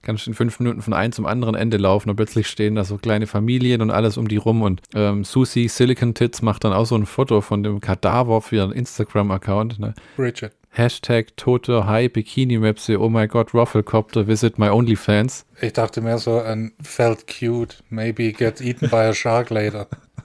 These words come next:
Speaker 2: <laughs>
Speaker 1: Dann passiert's aber, der Hai lebt. Dim, dim,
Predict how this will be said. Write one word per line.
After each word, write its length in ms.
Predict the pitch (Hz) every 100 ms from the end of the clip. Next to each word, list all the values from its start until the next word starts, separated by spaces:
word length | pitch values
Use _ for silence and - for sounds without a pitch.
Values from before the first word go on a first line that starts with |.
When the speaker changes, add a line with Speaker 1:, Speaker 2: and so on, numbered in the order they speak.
| -
Speaker 2:
<laughs> 500 | - - - - -
Speaker 1:
Dann 180 | 120 143
passiert's 480 | 143 120 139 143 -
aber, 280 | 101 95 90 - - - -
der 320 | - 90 78 69
Hai 420 | 101 147 139 87 80
lebt. 840 | 95 117 160 123 - - - - - _ -
Dim, 260 | 98 98 90
dim, 300 | 82 71 65